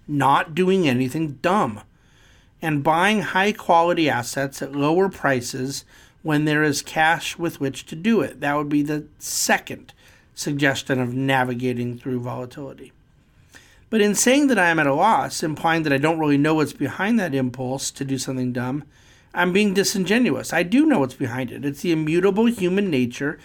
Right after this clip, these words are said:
that forever and ever gets in the way of successful investment outcomes. And it's entirely understandable, but dangerous.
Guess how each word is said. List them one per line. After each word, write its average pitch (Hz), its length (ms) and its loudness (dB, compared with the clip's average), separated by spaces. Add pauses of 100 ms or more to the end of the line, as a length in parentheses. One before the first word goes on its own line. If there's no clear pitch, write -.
(260)
that 180 120 -2
forever 180 440 0
and 240 100 4
ever 226 280 0
gets 143 300 -8
in 190 120 -2
the 190 80 2
way 202 240 2
of 127 120 -2
successful 151 680 -4
investment 180 500 -4
outcomes. 202 760 -4 (520)
And 190 240 -2
it's 190 140 -6
entirely 240 680 0
understandable, 165 960 -2 (420)
but 160 460 -4
dangerous. 240 880 0